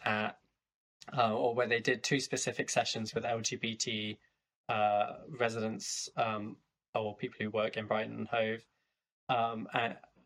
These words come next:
for planning purposes and the drawing up of the local plan. And one of the kind of,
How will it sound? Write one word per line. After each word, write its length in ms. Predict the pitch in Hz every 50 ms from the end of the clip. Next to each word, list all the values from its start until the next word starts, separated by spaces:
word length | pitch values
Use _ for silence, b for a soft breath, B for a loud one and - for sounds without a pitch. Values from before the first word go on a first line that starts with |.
| _ _ -
for 240 | 147 139 135 127 -
planning 380 | - - 127 120 117 117 113
purposes 580 | - - 123 117 - - - - 110 107 104 117
and 100 | 117 113
the 60 | 113
drawing 360 | 110 - 123 113 113 113 113
up 120 | 113 113 -
of 80 | - -
the 80 | -
local 320 | 110 107 107 110 - - 120
plan. 460 | - - 147 135 120 113 113 - 131 -
And 120 | 127 120 120
one 200 | 127 143 151 151
of 180 | 143 - - -
the 380 | 135 127 120 117 117 117 117 - _ _ _ _ _ -
kind 280 | - - 127 123 117
of, 180 | 117 113 110 -